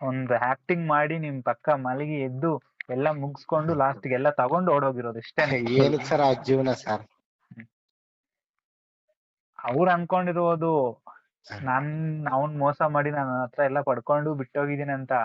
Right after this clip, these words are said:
Speaker 1: But
Speaker 2: ಹಾ,
Speaker 1: ಅದೇ
Speaker 2: ಸರ್.
Speaker 1: ರಿಪೀಟ್ ಏನಾದ್ರು ಅವ್ರ ಮನೆಯವ್ರಿಗೆ ಇಲ್ಲ ಅಂತಂದ್ರೆ ಹುಟ್ಟೋ ಮಕ್ಳು ಆಗೋದ್ ಬೇಡ, but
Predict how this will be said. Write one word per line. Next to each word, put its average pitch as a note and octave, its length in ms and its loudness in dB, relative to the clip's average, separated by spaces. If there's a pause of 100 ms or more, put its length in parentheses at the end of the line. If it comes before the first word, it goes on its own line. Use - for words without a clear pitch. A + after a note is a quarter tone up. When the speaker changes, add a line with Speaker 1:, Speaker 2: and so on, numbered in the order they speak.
(460)
Speaker 1:
But C3+ 80 0
Speaker 2:
ಹಾ, A#2+ 140 2
Speaker 1:
ಅದೇ C#3+ 240 0
Speaker 2:
ಸರ್. F3 100 4
Speaker 1:
ರಿಪೀಟ್ E3 440 -2
ಏನಾದ್ರು D3 380 2
ಅವ್ರ C#3+ 340 0
ಮನೆಯವ್ರಿಗೆ D3+ 640 -2
ಇಲ್ಲ C#3 140 -4
ಅಂತಂದ್ರೆ B2 380 -2
ಹುಟ್ಟೋ C3+ 360 -2
ಮಕ್ಳು D3 300 -2
ಆಗೋದ್ D3+ 380 2
ಬೇಡ, D3+ 200 4
but B2+ 240 0